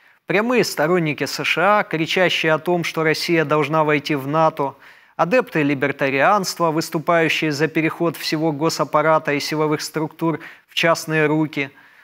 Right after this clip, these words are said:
лоббисты Л Г Б Т, пляшущие в соборах лесбиянки,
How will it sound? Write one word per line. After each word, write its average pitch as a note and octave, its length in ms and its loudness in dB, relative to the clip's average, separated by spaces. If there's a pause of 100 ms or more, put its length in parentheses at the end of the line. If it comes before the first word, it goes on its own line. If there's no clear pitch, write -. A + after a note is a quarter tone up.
(120)
лоббисты F#3 560 0
Л C#3 160 0
Г C3+ 140 -2
Б C3 160 -4
Т, G3+ 380 0 (380)
пляшущие E3 600 0
в - 60 -6
соборах D3+ 560 0
лесбиянки, C#3 920 0